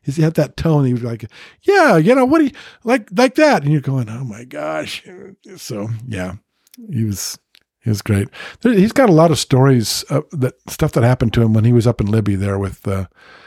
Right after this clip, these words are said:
with Dad going through a lot of his anxiety attacks and stuff. And, oh boy, yeah, there's a lot of, a lot of little things in there. And, uh, Dina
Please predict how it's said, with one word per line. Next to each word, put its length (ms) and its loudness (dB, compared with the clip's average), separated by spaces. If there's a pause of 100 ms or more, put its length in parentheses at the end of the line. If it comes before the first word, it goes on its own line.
(180)
with 200 -2
Dad 260 2
going 180 2
through 220 2
a 100 4
lot 100 4
of 100 -2
his 300 0
anxiety 500 2
attacks 480 0
and 100 -4
stuff. 380 -8
And, 160 -8 (960)
oh 120 4
boy, 340 2 (640)
yeah, 280 0
there's 220 -4
a 20 0
lot 160 2
of, 120 0 (720)
a 40 2
lot 80 4
of 80 4
little 120 2
things 340 0
in 140 2
there. 360 0 (640)
And, 240 -2
uh, 80 0
Dina 480 2